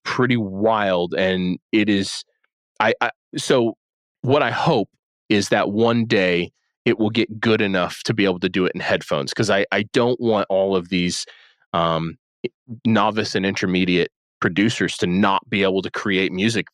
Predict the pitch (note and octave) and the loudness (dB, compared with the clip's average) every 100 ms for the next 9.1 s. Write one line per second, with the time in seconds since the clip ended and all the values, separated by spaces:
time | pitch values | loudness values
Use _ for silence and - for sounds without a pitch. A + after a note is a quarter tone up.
0 | A2+ G2 F#2+ F2+ - G#2+ A2 B2 A2 G#2+ | -2 0 0 -2 -4 -2 -2 0 0 0
1 | G2 F#2 F2 G2+ C3 - F#2 F2 F#2 - | 0 -2 -2 0 0 -2 -2 0 -2 -2
2 | F#2 G#2 F#2+ E2+ G2 G#2 A2+ F#2+ E2+ D#2 | -2 0 0 0 0 0 0 0 0 -4
3 | _ _ _ _ F2+ E2 D#2 D#2+ G#2 G#2 | _ _ _ _ -2 0 0 0 -2 -2
4 | E2+ - F2+ D#2+ D2+ - F#2+ F2+ E2 D#2+ | -4 -2 -2 0 -2 -2 -2 0 -2 -4
5 | - F#2 G2 D2 - G#2 G2 - E2 F2 | -8 -4 -2 -2 -2 -2 -2 -2 -2 -2
6 | F2 - - G#2 G2+ F2 D#2 _ _ _ | -2 -4 -2 0 2 0 -2 _ _ _
7 | - A#2 A#2+ B2 A#2+ A2 A#2+ G#2+ G2 - | -2 2 2 0 0 0 0 0 -2 -2
8 | G#2 F2+ G#2+ G2+ A2+ B2+ B2+ B2 G#2+ G#2 | -2 0 0 2 2 4 4 2 2 -2